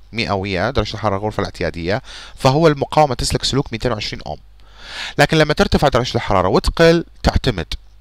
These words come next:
أوكي؟ فإيش راح يقول لك؟ توليرانس يا إما زائد خمسة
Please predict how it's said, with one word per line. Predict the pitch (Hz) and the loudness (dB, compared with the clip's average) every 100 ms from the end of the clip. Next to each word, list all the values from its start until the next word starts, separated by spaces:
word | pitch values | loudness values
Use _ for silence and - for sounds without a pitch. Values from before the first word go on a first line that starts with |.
| - - - | -20 -20 -14
أوكي؟ | - - 107 127 - - - | -6 0 0 0 -12 -20 -2
فإيش | 147 - | 2 4
راح | 208 - | 4 4
يقول | 151 120 | 2 2
لك؟ | 104 - | 2 2
توليرانس | 202 220 139 120 131 - | 4 6 6 4 0 -2
يا | 120 139 | 2 2
إما | 208 170 | 2 2
زائد | 170 233 214 | 2 0 0
خمسة | 190 180 - | -4 -4 -4